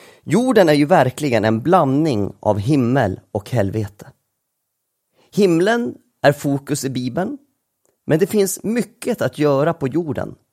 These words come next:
för att den ska bli mer lik himlen. Du har säkert personer runt omkring dig som blivit svikna. Västerlandets narcissistiska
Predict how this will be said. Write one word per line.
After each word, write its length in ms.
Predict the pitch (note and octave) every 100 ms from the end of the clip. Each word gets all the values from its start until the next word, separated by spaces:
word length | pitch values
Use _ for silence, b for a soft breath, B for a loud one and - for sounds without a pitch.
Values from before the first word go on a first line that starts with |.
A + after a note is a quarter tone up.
| _ _ _ _
för 100 | -
att 120 | A2+
den 100 | A#2+
ska 200 | A#2 -
bli 140 | G#2+ A#2+
mer 460 | C#3+ G3+ D#3 G2
lik 560 | G2 E3+ - - - -
himlen. 460 | - B2 D#3 D#3+ - _ _ _ _ _ _ _ _ _ _ _ _ _ _ _ _ b b b b
Du 140 | D3
har 120 | D#3+
säkert 560 | E3 E3 C#3 - B2 - b b
personer 760 | D3+ D3 E3+ D3+ C#3+ C3+ B2+ - -
runt 360 | C#3 F3 E3+
omkring 480 | E3 D#3 G3+ F#3+ E3
dig 320 | A#2+ A2 G#2
som 220 | - - B2+
blivit 260 | B2 A#2+
svikna. 560 | - C3 G2+ - C3+ - _ _ _ _ _ _ _ _ _ _ _ _ -
Västerlandets 920 | D#3+ F#3 - D3+ D#3 E3+ D3+ - - b b
narcissistiska 1200 | C3 D#3+ E3 - E3+ - E3+ - - C3 - A#2